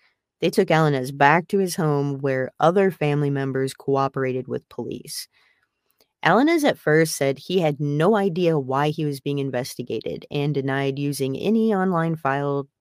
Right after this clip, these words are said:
file storing services. He stated that he viewed pornography on a daily basis. After claiming he must have been hacked, he admitted to following a link that led him to child pornography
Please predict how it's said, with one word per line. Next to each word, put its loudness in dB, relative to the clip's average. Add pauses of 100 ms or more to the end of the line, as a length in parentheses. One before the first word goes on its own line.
(200)
file 6
storing -2
services. -6 (580)
He -2
stated 4
that 0
he -2 (100)
viewed 0
pornography -2
on 0
a -2
daily 0
basis. -4 (920)
After 4
claiming 0
he 0
must -2
have -4
been -8
hacked, -2
he 2
admitted 2
to -10
following 2
a -2
link 0
that -2
led -2
him -2 (140)
to -6
child -6
pornography -4